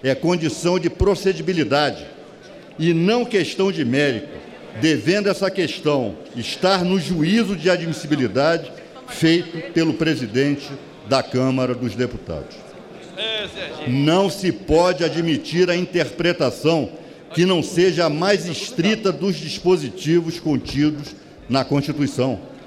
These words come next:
configurando grave violação à democracia qualquer interpretação diversa e que busque elementos para a punição de presidente da República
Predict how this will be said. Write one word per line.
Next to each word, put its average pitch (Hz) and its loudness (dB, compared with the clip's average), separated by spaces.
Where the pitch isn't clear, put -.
configurando 175 4
grave 185 2
violação 175 2
à 170 4
democracia 160 0
qualquer 190 4
interpretação 190 2
diversa 160 0
e 143 0
que 175 2
busque 208 2
elementos 175 2
para 175 2
a 151 2
punição 180 0
de 147 -2
presidente 147 0
da 143 2
República 135 2